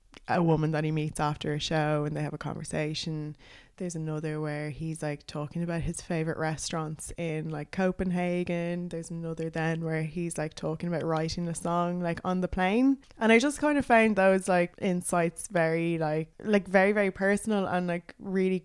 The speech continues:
vivid in the imagery that they created. Like, I ca-, I could really imagine, I felt like I was on the road with Mark, which, like,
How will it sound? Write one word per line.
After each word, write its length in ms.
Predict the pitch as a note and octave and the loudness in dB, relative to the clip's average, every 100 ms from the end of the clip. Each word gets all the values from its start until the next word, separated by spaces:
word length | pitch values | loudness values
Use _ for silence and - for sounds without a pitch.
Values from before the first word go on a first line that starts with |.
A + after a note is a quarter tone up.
| _ | _
vivid 480 | F3 F3 F#3+ A3+ G#3 | 0 4 6 6 4
in 120 | G3+ | 2
the 120 | F#3+ F3+ | 2 4
imagery 340 | G#3 A3+ C4+ | 4 4 2
that 180 | C4 B3+ | 0 0
they 140 | C4+ | 0
created. 580 | C4+ - C4+ C#4 C#4 C#4+ | -2 0 2 4 2 4
Like, 160 | A3 G#3 | 6 6
I 40 | |
ca-, 200 | G3 G#3 | 8 8
I 140 | G#3 G#3+ | 10 8
could 280 | - A3+ F#3+ | 8 4 6
really 360 | G3 G#3+ G#3 | 6 6 6
imagine, 640 | G3 F#3 F#3 F#3 F#3 E3+ D#3+ - - - - | 6 6 6 6 0 -2 -6 -16 -20 -2 2
I 80 | |
felt 420 | G3+ G#3+ G#3+ G#3 - | 8 10 10 8 4
like 200 | F#3 F#3 | 4 6
I 140 | F#3 | 6
was 140 | F3+ - | 4 2
on 220 | F3+ F3 | 0 0
the 80 | F3 | 0
road 340 | E3+ E3+ E3 D#3+ | 2 4 2 0
with 160 | D#3+ | -4
Mark, 520 | F3 E3 D#3+ - - - - - - | -2 0 -2 -4 -6 -6 -8 -20 -2
which, 260 | G#3 G#3 - | 4 6 10
like, 320 | G#3+ G#3 A3 | 10 10 12